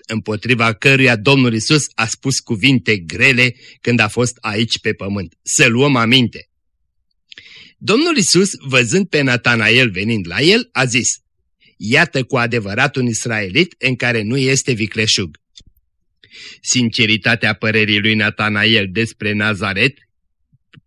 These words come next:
arătată prin expresia „poate ieși ceva bun din Nazaret”, era în deplină armonie cu părerea Domnului Isus că din Nazaret sau din orice altă localitate de pe pământ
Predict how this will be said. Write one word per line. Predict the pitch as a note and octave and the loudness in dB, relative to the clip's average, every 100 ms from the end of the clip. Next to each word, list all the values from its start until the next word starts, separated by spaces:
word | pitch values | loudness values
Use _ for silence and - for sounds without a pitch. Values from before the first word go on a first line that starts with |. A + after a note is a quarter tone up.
| A2+ F#2 | -14 -10
arătată | G#2 G#2 B2 A#2+ | -8 -4 -4 -4
prin | G2+ G#2+ | -6 -4
expresia | G#2+ G2 - A2 G#2 - G2+ F2+ - _ _ | -4 -6 -4 -4 -4 -4 -4 -4 -10 _ _
„poate | - B2 A2 | -4 -2 -2
ieși | G#2 - G#2 | -4 -4 -4
ceva | G#2+ G2+ | -4 -4
bun | G2 A#2 G#2+ | -4 -2 -2
din | G#2 | -2
Nazaret”, | F#2+ F2 G#2 G3 - _ _ - | -4 -4 -2 -2 -2 _ _ -20
era | - D#3 A3+ | -4 0 2
în | A3+ | 4
deplină | F#3+ - B3 G3 | 2 2 0 2
armonie | C#3 B2+ B2+ D3 G#3+ C#3+ | 2 2 2 2 2 2
cu | A#2 | -2
părerea | F#2 G#2 A#2+ G#2 | -6 0 0 0
Domnului | F#2+ B2 A2 G2 | -2 -2 0 -2
Isus | F2+ - F3+ - | -8 -2 -2 -2
că | - C3 | -2 0
din | A2+ A#2+ | 2 2
Nazaret | A2+ G2+ G#2+ D3+ F#3 | 2 0 -2 0 -2
sau | - G#2+ | -4 -6
din | G2+ G2+ | -6 -6
orice | - E3 C#3 B2+ | 0 0 0 -2
altă | A#2+ C3 - | 2 0 0
localitate | G#2+ G2+ A2+ A2 G#2+ A2+ A2+ G2+ | -4 -2 -2 -2 -2 -2 -2 -6
de | F#2+ | -8
pe | - B2 | -4 -6
pământ | A2+ E3 A3 B3 | 0 2 4 2